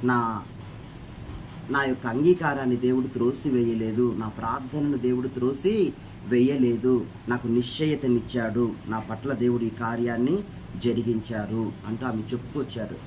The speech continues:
ఈ వచనాన్ని వింటున్న ప్రియ సహోదరి, సహోదరుడా, ఒకవేళ నీ, నీ బంధువులలో, నీ కుటుంబంలో, నీకు ఫ్రెండ్స్ లేదా క్లోజ్ ఫ్రెండ్స్, నీ చుట్టూరా, నీ కళ్ళ ఎదుట ఎవరైనా ఇలాగ నలిగిపోతున్నారా?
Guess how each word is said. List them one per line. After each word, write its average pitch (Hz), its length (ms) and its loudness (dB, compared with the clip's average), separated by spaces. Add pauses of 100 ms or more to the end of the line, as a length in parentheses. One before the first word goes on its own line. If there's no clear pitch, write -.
(380)
ఈ 143 60 2
వచనాన్ని 165 560 2
వింటున్న 135 340 2
ప్రియ 147 380 0
సహోదరి, 127 640 -2
సహోదరుడా, 113 840 -2 (280)
ఒకవేళ 156 440 0 (140)
నీ, 123 260 2
నీ 123 340 2
బంధువులలో, 117 800 -2 (140)
నీ 143 100 4
కుటుంబంలో, 143 760 -2 (540)
నీకు 131 360 0 (100)
ఫ్రెండ్స్ 175 680 2
లేదా 131 180 0
క్లోజ్ 151 380 0
ఫ్రెండ్స్, 135 500 -4 (220)
నీ 135 80 2 (120)
చుట్టూరా, 180 380 2
నీ 135 120 -2
కళ్ళ 131 280 0
ఎదుట 156 280 -2
ఎవరైనా 135 440 0
ఇలాగ 139 240 -2
నలిగిపోతున్నారా? 120 840 -2